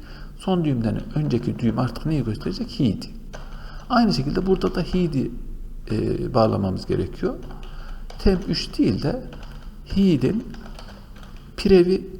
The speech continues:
temp ikiyi gösterecek arkadaşlar. Aradaki düğüm, e, demeyelim de sondaki, şöyle parantez içinde yazayım.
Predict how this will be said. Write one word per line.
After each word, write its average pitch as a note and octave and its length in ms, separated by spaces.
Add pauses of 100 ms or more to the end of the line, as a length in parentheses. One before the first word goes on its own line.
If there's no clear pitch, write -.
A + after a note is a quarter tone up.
(1000)
temp F#3+ 300
ikiyi A#2+ 260
gösterecek - 500
arkadaşlar. - 520 (760)
Aradaki F3+ 540
düğüm, E3+ 340 (1000)
e, B2+ 60 (480)
demeyelim C3 440
de C4 160 (640)
sondaki, C#3 680 (200)
şöyle - 160
parantez B2+ 520
içinde - 240
yazayım. E2+ 340